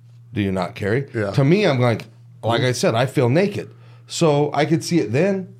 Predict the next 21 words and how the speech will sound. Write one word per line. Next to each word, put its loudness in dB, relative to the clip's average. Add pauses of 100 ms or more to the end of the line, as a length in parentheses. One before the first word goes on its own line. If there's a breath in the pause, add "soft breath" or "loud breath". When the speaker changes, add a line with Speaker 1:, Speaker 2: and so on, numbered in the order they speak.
(100)
Speaker 2:
Yeah. 2
Speaker 1:
I 2
could -2
absolutely 0
see -2
it -4
then. -4 (300 loud breath)
I 2
just -2
don't 0
see 0
a 0
major 2
benefit -4
in -4
it. -10 (220 loud breath)
Speaker 2:
No. -10
Speaker 1:
You 2
go 4
back 0
to 0